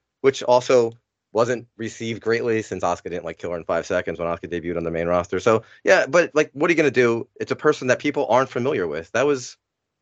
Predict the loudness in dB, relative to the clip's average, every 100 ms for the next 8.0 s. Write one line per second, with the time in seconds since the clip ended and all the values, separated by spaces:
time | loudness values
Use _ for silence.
0 | _ _ _ _ -2 2 0 0 -2 0
1 | 2 2 2 2 0 0 0 -2 -8 -6
2 | -6 -6 -6 -6 -6 -10 _ _ -4 -2
3 | -2 -2 -6 -12 _ _ -4 -4 -4 -12
4 | -18 -10 -6 -4 -4 0 2 2 2 2
5 | 0 2 2 0 -4 -4 -2 -2 -2 -6
6 | -20 -2 -2 -2 -6 0 0 0 -4 -4
7 | -4 -8 -6 -6 -4 -6 -6 -8 -10